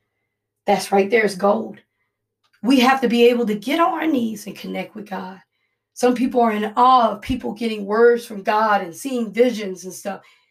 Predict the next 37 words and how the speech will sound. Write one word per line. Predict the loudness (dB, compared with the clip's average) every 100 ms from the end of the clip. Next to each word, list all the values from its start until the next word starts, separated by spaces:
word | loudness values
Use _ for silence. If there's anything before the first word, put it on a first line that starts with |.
| _ _ _ _ -2
And | 2 4
that | 4
is | 2 2
a |
very | 0 0 -4
powerful | -4 -2 -2 -4 -12
thing. | -10 -8 -8 -10 _
But | -10 -4
you | -2 0
can | -2
do | -2 -2
that | -2 -4
too | -6 -4
when | -4 -2 0 0
you |
connect | -2 -6 -6 -6
with | -8
God. | -4 -2 -2 -8 -18 _ _ _
We | 2 2
have | 2
to | 0
be | -4
people | 0 -2 2
that | 2 2
are | 0
ready | 0 2 2 0
to | -6
connect | -6 -4 -4 -6
with | -6
God, | -2 0 -2 -8 -20 -4
not | -2 -2 -4
people | -8 -4 0
that | 2 2
are | 0
just | 0 -2 -4 _ _ _ _ _ _ _ _ _ _ _ _ _ _ _ _ _ -2
quick | -2 -2
prayers. | -6 -6 -8 -14 _